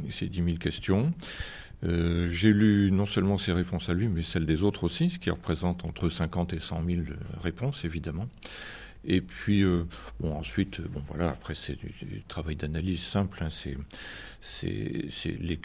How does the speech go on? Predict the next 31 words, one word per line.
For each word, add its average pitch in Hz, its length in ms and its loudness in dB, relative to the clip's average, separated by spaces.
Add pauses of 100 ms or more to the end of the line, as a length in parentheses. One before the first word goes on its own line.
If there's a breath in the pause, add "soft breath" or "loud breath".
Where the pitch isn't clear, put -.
les 92 120 0
regrouper 80 440 -2
par - 240 -6
thème 87 360 0
et 73 40 -4
en 76 80 -6
faire 87 180 -2
une 80 140 0
synthèse. 76 480 -6 (640 loud breath)
En 95 100 0
revanche, 95 460 2
au 95 80 6
passage, 120 480 2
ça 95 100 2
m'a 92 100 2
permis 90 340 0
de, 85 300 4 (760 loud breath)
de 98 100 4
découvrir 95 520 0
pas 107 120 2
mal 104 180 4
de 87 120 2
choses 131 280 -2
sur, 101 480 0
euh, 85 220 0 (1300)
sur - 240 -8
tous 151 120 -4
ces 95 220 2
internautes 92 540 2
qui 92 100 -2
venaient 85 320 2